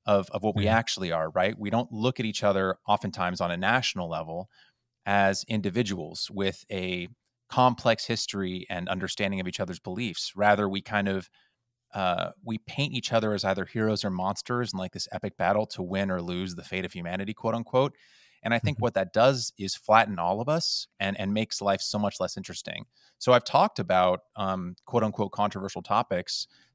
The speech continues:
Speaker 1: things like
Speaker 2: Yeah.
Speaker 1: race, religion, politics, sex,
Speaker 2: Mm-hmm.
Speaker 1: and gender, et cetera. But I, I try to come at it from a place of understanding. I have my
Speaker 2: Mm-hmm.
Speaker 1: views on topics, but I try to be mindful to bring in guests from a,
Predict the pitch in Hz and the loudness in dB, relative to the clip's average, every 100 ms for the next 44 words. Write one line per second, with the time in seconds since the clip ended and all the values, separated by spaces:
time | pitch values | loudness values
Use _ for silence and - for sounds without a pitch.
0 | - 110 101 98 92 92 92 92 - - | -4 -2 0 2 2 2 0 0 -4 -6
1 | 90 90 90 98 92 90 87 - 98 92 | -6 -6 -4 -4 -6 -8 -12 -2 0 0
2 | - 92 - - - _ _ - - 95 | -2 -8 -6 -8 -10 _ _ -10 -2 2
3 | 113 104 92 87 92 90 - 110 131 92 | 4 2 0 -2 0 -2 0 0 2 2
4 | 85 - _ _ _ _ - 123 110 107 | 0 -4 _ _ _ _ 0 4 6 4
5 | 101 _ - 98 - 139 147 147 131 117 | 2 _ -8 -6 2 6 6 6 2 4
6 | 113 - 107 95 - 101 95 - 90 87 | 4 2 -2 -2 -2 -2 0 -2 -2 -2
7 | - 101 87 - - 101 123 170 - _ | -8 -10 -8 -6 -2 -2 -2 -6 -10 _
8 | _ - 117 139 113 117 101 107 98 101 | _ 2 4 6 6 6 8 6 4 2
9 | 107 101 98 98 104 147 143 - 107 98 | 2 0 0 0 0 0 -4 -2 0 0
10 | - 113 107 101 95 92 107 107 123 127 | 2 2 2 0 0 0 0 -2 -6 -6
11 | - 92 101 104 101 98 92 104 - - | -6 -4 -2 0 -2 -2 0 0 -4 -6
12 | 101 92 92 | -4 -4 -6